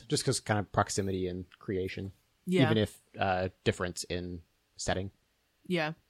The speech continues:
Speaker 1: Might also help that they are both more visual, um, whereas Firestarter needs to, like, explicitly, like, write something in, and if it's not written in, you don't know,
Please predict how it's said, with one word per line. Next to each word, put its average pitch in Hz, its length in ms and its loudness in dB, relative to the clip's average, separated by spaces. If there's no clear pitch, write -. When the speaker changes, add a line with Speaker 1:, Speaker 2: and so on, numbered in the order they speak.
Speaker 1:
Might 143 180 10
also 135 280 8
help 104 240 6
that 104 120 0
they 104 120 6
are 98 120 4
both 92 240 4
more 95 280 0
visual, 98 600 -2
um, - 420 -8
whereas 107 260 2
Firestarter 95 600 0
needs 95 240 -8
to, - 220 -8
like, 87 160 -6
explicitly, - 560 -6
like, 73 260 -4
write 90 400 -4
something 82 300 -2
in, 87 300 -2
and 104 80 2
if 92 100 0
it's - 140 -4
not 87 260 0
written 87 240 -4
in, 82 200 -4
you 90 80 -2
don't 82 180 -2
know, 82 380 -2